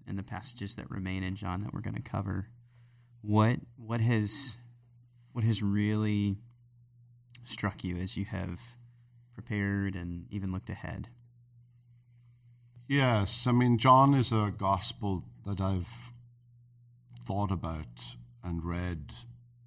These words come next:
Speaker 2: and reread, you know, hundreds of times, I'm sure,
Speaker 1: Mm.
Speaker 2: uh, since I became a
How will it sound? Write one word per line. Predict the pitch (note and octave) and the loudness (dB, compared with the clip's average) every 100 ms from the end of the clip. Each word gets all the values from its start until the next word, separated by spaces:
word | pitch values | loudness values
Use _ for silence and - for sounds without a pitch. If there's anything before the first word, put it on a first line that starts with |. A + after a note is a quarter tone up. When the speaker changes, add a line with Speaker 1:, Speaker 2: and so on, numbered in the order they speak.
| - | -10
Speaker 2:
and | E2+ E2 | -8 -4
reread, | F2+ E2+ E2+ E2+ E2 - - - - - _ - | -4 -2 -4 -6 -8 -10 -16 -18 -20 -20 _ -20
you | G2+ | -18
know, | D#2+ D#2 C2+ - - _ _ - _ _ _ - _ _ _ - | -18 -18 -20 -20 -20 _ _ -20 _ _ _ -20 _ _ _ -14
hundreds | F2 F#2+ F2+ F2 - | -4 -2 -2 -4 -6
of | C2+ | -10
times, | C2+ C#2+ C#2 C#2 - - | -8 -8 -8 -10 -12 -10
I'm | D#2 | -10
sure, | - D#2 C#2+ D#2 - _ - G#2+ | -8 -10 -10 -12 -18 _ -18 -16
Speaker 1:
Mm. | |
Speaker 2:
uh, | E2 D#2 - _ _ | -16 -20 -20 _ _
since | - E2+ D#2+ - - - - - - _ - | -8 -6 -4 -6 -6 -10 -12 -18 -20 _ -14
I | |
became | D2+ - E2+ D#2 | -12 -10 -8 -6
a | D#2 | -8